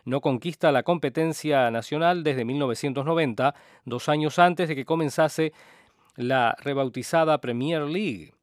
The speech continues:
En otras informaciones del ámbito deportivo, después de varios años de espera, el filipino Manny Pacquiao recuperó su título de peso welter de la Organización Mundial de Boxeo al derrotar al estadounidense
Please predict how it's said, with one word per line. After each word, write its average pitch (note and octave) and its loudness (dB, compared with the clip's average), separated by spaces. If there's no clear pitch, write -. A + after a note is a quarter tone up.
En A#2+ -2
otras E3 4
informaciones D#3 0
del C#3+ 2
ámbito D3 0
deportivo, F3+ 0
después D#3 0
de C#3+ 2
varios F3+ 2
años F3 4
de C#3+ 2
espera, E3 2
el D3+ 0
filipino D3+ -2
Manny C#3 2
Pacquiao D3 2
recuperó C#3 0
su C#3+ -8
título B2+ -4
de G#2+ -2
peso D3 -2
welter D#3+ 0
de F3 2
la C#3 2
Organización A#2+ -2
Mundial C3+ 0
de D3 2
Boxeo E3 2
al E3 2
derrotar C3 2
al C#3+ 2
estadounidense D3+ 0